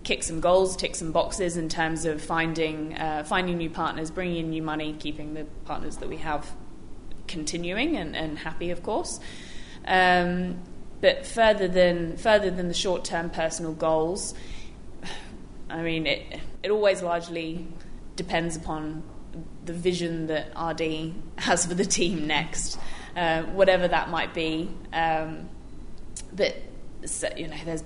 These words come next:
there's been lots of talk about succession plans and things. Um, R D has set himself up well to have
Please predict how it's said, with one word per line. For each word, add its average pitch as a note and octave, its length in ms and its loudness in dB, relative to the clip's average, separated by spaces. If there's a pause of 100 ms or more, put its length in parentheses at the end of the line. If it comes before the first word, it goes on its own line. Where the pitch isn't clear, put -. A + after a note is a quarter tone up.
(140)
there's F3 200 4
been F3+ 220 0
lots E3 200 0
of D3+ 60 -6
talk D3 240 -4
about D#3+ 240 -2
succession D3 480 -4
plans D3+ 340 -6
and D3 140 -8
things. D3 440 -6 (540)
Um, D#3 300 0
R F#3 160 4
D E3 300 2
has D#3 460 -2 (280)
set - 320 2
himself D#3+ 400 0
up - 120 -2
well D#3 240 2
to D#3 120 -6
have D3 340 -2